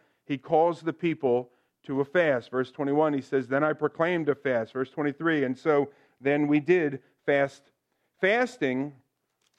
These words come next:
is sort of a lost art in Christendom,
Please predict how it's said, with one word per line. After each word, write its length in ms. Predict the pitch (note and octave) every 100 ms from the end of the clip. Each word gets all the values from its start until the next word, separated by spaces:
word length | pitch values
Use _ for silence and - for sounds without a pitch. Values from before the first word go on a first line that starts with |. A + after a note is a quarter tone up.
| _ -
is 160 | C#3+
sort 240 | - F#3 E3
of 80 |
a 60 | D#3
lost 440 | C#3+ D#3+ E3 -
art 340 | C3+ C#3 G#2+ - _ _ _ _
in 160 | B2+ B2
Christendom, 640 | - D3 - A#2+ G#2+ F#2